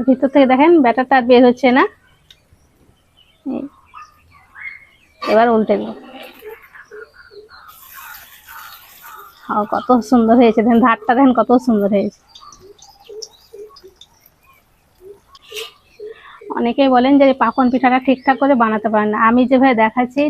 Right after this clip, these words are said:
ঠিক ওই রকম করেই করবেন, আপনাদের পিঠাটাও খুব সুন্দর হবে। তেল বেশি দিবেন না, অল্প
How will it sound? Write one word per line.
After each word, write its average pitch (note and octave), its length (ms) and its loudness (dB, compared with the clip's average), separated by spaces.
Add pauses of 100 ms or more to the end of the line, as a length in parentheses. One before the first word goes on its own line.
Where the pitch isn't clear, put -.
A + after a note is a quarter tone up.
ঠিক C#4 140 -6 (160)
ওই B3 180 4
রকম C#4+ 280 2
করেই C#4+ 260 4
করবেন, B3+ 260 0 (100)
আপনাদের B3 300 -4
পিঠাটাও B3+ 320 0
খুব C4+ 180 2
সুন্দর A3+ 240 0
হবে। G#3+ 120 -6 (400)
তেল C#4+ 160 4 (120)
বেশি D4 240 2
দিবেন B3+ 240 2
না, C4+ 60 4 (180)
অল্প A3+ 180 -4